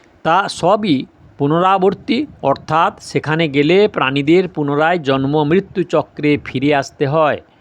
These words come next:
কারণ ওই সব লোক প্রকৃতির রাজ্যে অবস্থিত হয় বিনাশশীল। কিন্তু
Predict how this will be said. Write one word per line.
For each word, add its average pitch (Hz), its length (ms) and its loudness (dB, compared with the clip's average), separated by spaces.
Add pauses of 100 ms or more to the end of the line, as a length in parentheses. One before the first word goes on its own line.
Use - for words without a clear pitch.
(300)
কারণ 139 560 0
ওই 151 220 0
সব 180 280 -2
লোক 151 420 0 (420)
প্রকৃতির 185 560 -2
রাজ্যে 135 500 0
অবস্থিত 143 520 -4
হয় 135 360 0
বিনাশশীল। 113 720 -6 (500)
কিন্তু 180 460 -2